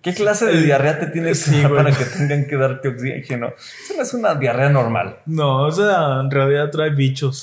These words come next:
Speaker 1: Sí,
Speaker 2: de
Speaker 1: güey.
Speaker 2: esos del corona.
Speaker 1: <laughs> Del festival.
Speaker 2: Sí.
Speaker 1: Qué cagado, güey, que se
Speaker 2: Y
Speaker 1: llama
Speaker 2: no
Speaker 1: así,
Speaker 2: de
Speaker 1: pero
Speaker 2: ese festival.
Speaker 1: <laughs> Sí, a mí se me hace que, que se nos, se nos enfermó bastante fito este güey de otra cosa.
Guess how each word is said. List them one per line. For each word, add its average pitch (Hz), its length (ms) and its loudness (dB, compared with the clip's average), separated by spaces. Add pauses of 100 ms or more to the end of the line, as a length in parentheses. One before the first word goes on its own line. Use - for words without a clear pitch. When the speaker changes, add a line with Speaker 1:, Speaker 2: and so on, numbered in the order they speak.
(120)
Speaker 1:
Sí, 123 180 0
Speaker 2:
de 123 60 2
Speaker 1:
güey. 135 120 4
Speaker 2:
esos 147 240 2
del 123 380 -2
corona. 127 440 -4 (800)
Speaker 1:
<laughs> 165 240 2
Del 147 160 4
festival. 131 560 4 (100)
Speaker 2:
Sí. 185 200 2 (260)
Speaker 1:
Qué 139 140 0
cagado, 135 360 2
güey, 107 220 -4
que - 80 -16
se 120 160 -6
Speaker 2:
Y 151 100 0
Speaker 1:
llama 151 60 2
Speaker 2:
no 156 80 4
Speaker 1:
así, 165 80 4
Speaker 2:
de 175 60 4
Speaker 1:
pero 170 120 4
Speaker 2:
ese 175 180 2
festival. 147 400 0 (500)
Speaker 1:
<laughs> - 680 -4 (320)
Sí, 147 160 0
a 143 60 4
mí 151 160 0
se 156 100 -2
me 147 80 0
hace 147 220 -2
que, 113 320 -6
que 113 140 -10
se 110 140 -6
nos, 110 280 -6
se - 240 -12
nos 113 140 -12
enfermó 120 360 -6
bastante 127 320 -6
fito 113 240 -12
este 113 200 -10
güey 117 140 -4
de 117 60 -4
otra 107 180 -6
cosa. - 300 -16